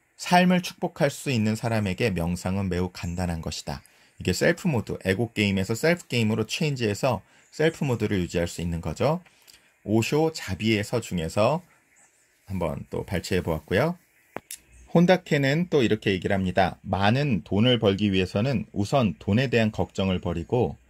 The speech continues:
그저 흘러들어오는 돈에 감사하는 마음을 갖는 것이 중요하다. 돈에 대해 걱정하지 말라고 하는데 사실 그것이 그리 쉽지 않습니다.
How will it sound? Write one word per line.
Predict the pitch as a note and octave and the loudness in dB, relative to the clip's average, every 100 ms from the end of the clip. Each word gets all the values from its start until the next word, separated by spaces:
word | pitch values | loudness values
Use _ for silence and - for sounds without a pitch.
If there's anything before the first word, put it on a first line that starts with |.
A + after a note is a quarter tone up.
| _ _ _ | _ _ _
그저 | - A2+ A#2 | 0 6 6
흘러들어오는 | - G3+ G#3 F#3 D#3 C#3+ B2+ B2 | 4 2 4 4 2 2 2 -2
돈에 | - F#2+ G2+ - | -2 0 0 -2
감사하는 | - F2 E2+ - G#2 G#2 B2 | -6 -4 -4 -2 0 0 -2
마음을 | G#2 E2+ F2 G#2+ | -4 -4 -4 -6
갖는 | - F#2 A2+ | -4 0 0
것이 | G#2 F2+ G#2 | 0 -2 -4
중요하다. | - - F#2 D#2 - - - _ _ _ _ _ _ _ _ _ _ _ _ _ - - | -4 0 0 0 -6 -12 -16 _ _ _ _ _ _ _ _ _ _ _ _ _ -20 -2
돈에 | A#2 B2+ E3 D#3 | 2 4 4 6
대해 | C#3+ C#3+ | 4 4
걱정하지 | C#3+ G2 C#3 C3 B2 C3+ | 2 -4 -2 -2 -2 -2
말라고 | F2 G2 A#2+ B2 | 0 0 -2 -2
하는데 | A#2+ G#2+ G2 F#2+ F#2 | -4 -2 0 0 -4
사실 | - A#2+ C3+ - | -10 -12 -12 -12
그것이 | - G2 G#2 - | -8 -4 -4 -4
그리 | A2+ G2+ | -4 -4
쉽지 | - A2 - | -4 -6 -4
않습니다. | G2 E2+ - E2 E2+ E2 | -4 -4 -4 -4 -2 -4